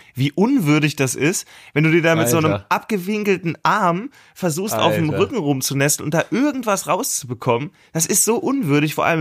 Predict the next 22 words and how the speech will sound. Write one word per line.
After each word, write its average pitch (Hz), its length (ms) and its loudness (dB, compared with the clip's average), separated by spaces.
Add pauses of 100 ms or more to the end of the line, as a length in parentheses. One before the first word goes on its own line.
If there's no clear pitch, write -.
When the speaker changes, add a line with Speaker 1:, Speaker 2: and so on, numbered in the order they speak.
Speaker 1:
im 123 40 -6
Winter, 190 280 0
wenn 127 100 0
du 131 60 -2
so 127 80 -2
leicht 123 300 -2
eingefroren 143 560 -2
bist 127 120 0
und 139 80 0
du 135 60 4
Speaker 2:
Oh. 117 60 2
Speaker 1:
kriegst - 200 0
da 147 80 0
dann 139 120 0
einfach 151 280 -2
nichts 131 340 -2
raus. 120 440 0
Speaker 2:
Das 110 160 -2
ist 110 140 -10
richtig 101 260 -6
schlimm, 101 260 -4
ja. 98 220 -4